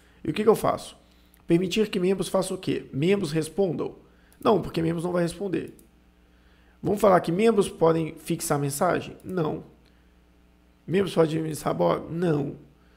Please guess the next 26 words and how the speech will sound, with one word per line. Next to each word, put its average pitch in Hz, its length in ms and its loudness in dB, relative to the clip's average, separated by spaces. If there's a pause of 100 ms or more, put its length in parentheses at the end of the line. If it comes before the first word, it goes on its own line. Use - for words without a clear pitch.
(180)
Membro 226 280 2
pode 208 220 2
conectar 220 600 0
e 180 40 -2
enviar 170 160 2
mensagem? 165 480 -2 (160)
Não. 190 680 0 (3500)
Eu 139 80 -2
posso 135 220 -2
gerenciar 139 360 -2
o 151 40 2
dono 151 220 0
da 175 100 0
equipe, 185 300 -6
mas 160 160 -2
aqui 147 160 -6
não 147 120 -8
tem 156 100 -2
muito 151 220 -4
o - 20 -18
que - 60 -18
fazer. 185 600 0 (500)
Ativei 160 380 -2
a 156 60 0
modera-, 165 460 -2
moderação. 170 760 0